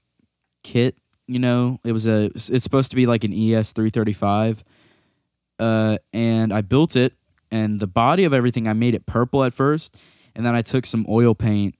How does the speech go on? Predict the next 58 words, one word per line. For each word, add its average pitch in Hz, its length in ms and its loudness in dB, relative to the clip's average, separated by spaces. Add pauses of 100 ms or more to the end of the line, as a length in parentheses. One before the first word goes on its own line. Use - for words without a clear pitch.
and 104 120 -6
some 104 140 -6
brushes 101 400 -2
and 101 120 -6
just 98 160 -10
painted 101 340 -4
on 98 500 -4 (260)
random 107 300 0
stuff, 107 260 -2
like 107 140 -4
random 104 300 -6
circles 98 500 -8
and 95 140 -10
stuff 98 400 -6
that 95 180 -6
I 95 240 -6 (340)
wanted 104 320 0
to 92 60 -12
do 101 220 2
on 101 160 0
it 101 80 0
just 101 240 -6
'cause 101 320 0
I 104 80 -8
felt 104 200 -2
like 101 120 -2
that'd 101 180 -2
be 101 220 0 (320)
cool, 113 560 2 (140)
you 110 140 -6
know, 104 380 -2
but, 101 220 0
um, 98 320 -2
I'll 98 80 -4
f-, - 260 -10 (480)
it's, 113 300 -2
uh, 135 240 2
it's 143 180 -2
really 175 160 2
cool. 143 140 2
I 131 60 4
wrote, 131 240 2
like, 123 180 0 (220)
th-, 98 100 -4
I, 107 220 0
I 120 160 0
didn't 135 160 0
know 123 100 0
where 117 180 2
I 117 140 2
just, 110 240 -4
I 107 120 -4
just 113 220 -6
was 110 180 -4
writing 107 300 0
whatever 104 240 -2
I 101 80 -2
could, 110 400 -2